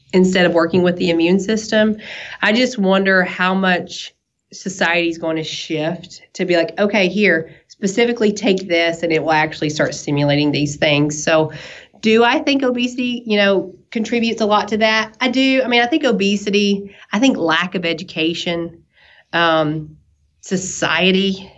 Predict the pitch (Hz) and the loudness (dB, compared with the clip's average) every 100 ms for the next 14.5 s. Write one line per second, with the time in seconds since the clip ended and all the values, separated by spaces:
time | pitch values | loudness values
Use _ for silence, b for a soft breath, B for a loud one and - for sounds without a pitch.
0 | - 190 185 180 185 156 165 170 170 170 | -4 2 4 4 2 0 0 0 0 0
1 | 175 165 151 156 160 165 - 160 160 - | -2 -2 -2 0 0 0 0 -2 -2 -2
2 | 180 170 165 160 160 160 160 151 - B | 0 0 0 0 0 2 0 -2 -10 B
3 | B B B B B _ - 160 175 - | B B B B B _ -2 -2 -2 -2
4 | 180 180 180 170 170 165 160 170 - 180 | -2 0 0 0 0 -2 -2 -4 -6 -4
5 | 180 175 165 160 165 160 170 165 160 - | 0 2 0 0 -2 -2 0 0 0 -2
6 | 165 170 165 151 - - 208 - - - | -4 -2 -2 -2 0 2 0 -2 -10 0
7 | 190 185 180 185 196 190 185 208 185 - | 4 6 6 6 6 4 4 2 2 -2
8 | - 226 226 202 180 - - 208 254 226 | -2 -2 0 0 0 -4 -4 0 2 4
9 | 226 202 180 190 151 165 185 214 226 - | 4 4 4 4 4 2 0 -2 -4 -4
10 | 208 220 202 208 247 254 - - 190 185 | -4 -4 -2 -2 -2 -6 -16 -4 0 2
11 | 180 170 175 185 185 196 202 196 190 170 | 2 0 -2 -4 -2 -2 0 2 2 2
12 | 165 190 196 196 190 165 180 180 185 175 | 0 0 0 0 -2 -2 2 2 2 0
13 | 151 143 - 170 185 185 202 - - - | -4 -4 2 2 2 0 -2 -2 -10 -18
14 | - 175 170 160 - | -4 0 2 0 -2